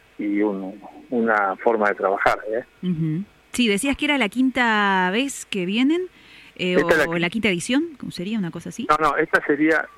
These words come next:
Speaker 1: fueron jornadas de cinco días, este sería el quinto día, el
Speaker 2: Ah,
Speaker 1: último.
Speaker 2: quinto día.
Speaker 1: El
Speaker 2: Ah.
Speaker 1: jueves,
Speaker 2: Ujú.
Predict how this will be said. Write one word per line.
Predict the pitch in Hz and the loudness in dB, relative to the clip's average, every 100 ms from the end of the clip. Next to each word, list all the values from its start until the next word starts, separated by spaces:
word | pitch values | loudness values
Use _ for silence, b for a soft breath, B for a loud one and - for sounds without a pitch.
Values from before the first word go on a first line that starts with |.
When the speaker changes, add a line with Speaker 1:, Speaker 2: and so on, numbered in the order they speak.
| 131 | -10
Speaker 1:
fueron | - 165 156 | -2 0 0
jornadas | - 143 156 170 160 | -2 -2 0 0 0
de | 131 | -2
cinco | 143 131 131 | -6 -8 -6
días, | 113 120 | -4 -4
este | 160 - | -4 -4
sería | 135 123 | -2 -2
el | - | -2
quinto | 147 139 131 | -8 -2 -2
día, | 113 104 | 0 0
el | 113 | 2
Speaker 2:
Ah, | 135 | 0
Speaker 1:
último. | - | 2
Speaker 2:
quinto | 240 233 202 | 0 0 -2
día. | 139 127 127 _ _ _ | -4 -10 -14 _ _ _
Speaker 1:
El | - 131 | 0 2
Speaker 2:
Ah. | 156 | 2
Speaker 1:
jueves, | 165 165 170 196 - | 2 4 2 0 -2
Speaker 2:
Ujú. | 175 151 147 | -4 -4 -4